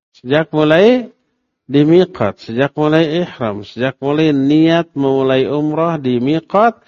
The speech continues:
silakan talbiyah, silakan pakai pakaian anu, apa,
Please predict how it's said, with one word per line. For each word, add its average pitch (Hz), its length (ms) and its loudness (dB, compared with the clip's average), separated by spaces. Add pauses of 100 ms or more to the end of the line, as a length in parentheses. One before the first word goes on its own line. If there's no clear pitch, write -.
(240)
silakan 185 580 0
talbiyah, 120 640 -4
silakan 170 640 -4
pakai 160 480 -6
pakaian 151 640 -4 (400)
anu, 123 480 -4
apa, 139 400 -4